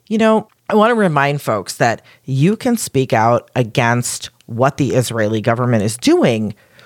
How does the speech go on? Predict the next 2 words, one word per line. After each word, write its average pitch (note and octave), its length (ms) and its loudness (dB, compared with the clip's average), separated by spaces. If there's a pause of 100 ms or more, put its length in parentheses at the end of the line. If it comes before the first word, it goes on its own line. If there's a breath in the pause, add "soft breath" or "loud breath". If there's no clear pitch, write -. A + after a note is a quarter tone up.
(280 soft breath)
without A#2 1000 -2 (440)
being G2+ 520 0